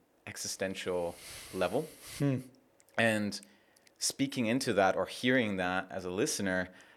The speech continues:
Speaker 1: that doesn't really sound very <laughs> attractive, right?
Speaker 2: No.
Speaker 1: But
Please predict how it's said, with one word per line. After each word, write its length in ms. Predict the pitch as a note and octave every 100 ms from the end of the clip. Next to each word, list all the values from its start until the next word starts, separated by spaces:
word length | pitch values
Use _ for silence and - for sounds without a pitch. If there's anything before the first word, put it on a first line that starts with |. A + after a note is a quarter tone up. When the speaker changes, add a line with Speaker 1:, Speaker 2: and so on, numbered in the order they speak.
| -
Speaker 1:
that 120 | -
doesn't 220 | G3+ G3
really 180 | D#3 B2+
sound 280 | - B2 A2
very 180 | G#2
<laughs> 60 | G#2
attractive, 920 | - - - D3+ - - C#3+ A#2 G2+
right? 300 | A2 B2+ -
Speaker 2:
No. 240 | A2+ F#2+ E2+ -
Speaker 1:
But 340 | C3 B2+ -